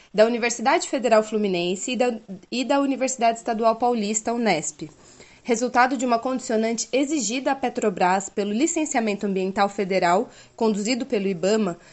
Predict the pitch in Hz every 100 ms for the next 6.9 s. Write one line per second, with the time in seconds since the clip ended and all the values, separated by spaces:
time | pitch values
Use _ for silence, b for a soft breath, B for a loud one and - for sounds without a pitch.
0 | b - 220 247 240 302 302 269 220 240
1 | 220 226 208 202 190 202 190 175 214 233
2 | 180 185 - 220 214 214 226 262 - 247
3 | - 247 208 214 190 b b b - 320
4 | 403 392 381 262 226 233 277 302 - 254
5 | 254 240 226 233 247 - 240 220 240 208
6 | 202 - 247 240 - 175 185 240 277